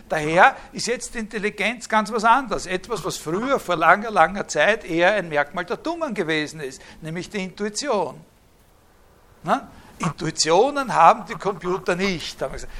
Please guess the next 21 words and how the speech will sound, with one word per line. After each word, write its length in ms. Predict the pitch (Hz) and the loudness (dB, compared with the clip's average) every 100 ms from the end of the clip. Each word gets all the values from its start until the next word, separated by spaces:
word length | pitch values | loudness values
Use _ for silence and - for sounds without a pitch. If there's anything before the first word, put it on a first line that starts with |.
| - - - | -12 -2 10
Das 300 | 202 233 294 | 10 10 0
ist 160 | 202 | 4
aber 420 | 196 196 143 160 | 8 10 10 10
auch 80 | 226 | 6
schon 180 | - 247 | 0 -6
sehr, 320 | - 185 202 | -6 0 0
sehr 240 | 196 185 180 | 2 4 4
im 140 | 185 | 2
Wackeln, 500 | 156 - - 220 220 | -2 -2 -6 -8 0
weil 140 | 190 190 | 0 0
es 180 | 165 | -4
sehr 200 | - 170 | 4 6
große 400 | 202 240 240 247 | 6 2 -4 -4
Forschungsprojekte 1200 | 262 165 160 - 226 - - 233 190 196 - 247 220 - - | -2 0 0 -4 -8 -10 -12 -6 -4 -4 -6 -8 -8 -12 -8
über 180 | 180 196 | -4 -4
die 140 | 196 | -2
maschinelle 680 | 131 196 180 175 147 156 185 | 2 2 2 -2 -2 0 -2
Übertragung 720 | 226 214 202 165 165 185 185 | -2 -6 -2 2 2 0 -8
der 100 | 233 | -6
intuitiven 640 | 214 175 233 233 294 - | -6 -6 -10 -8 -10 -6
Erkenntnis, 720 | 262 175 156 147 - 139 123 | -4 -2 -4 -6 -10 -12 -12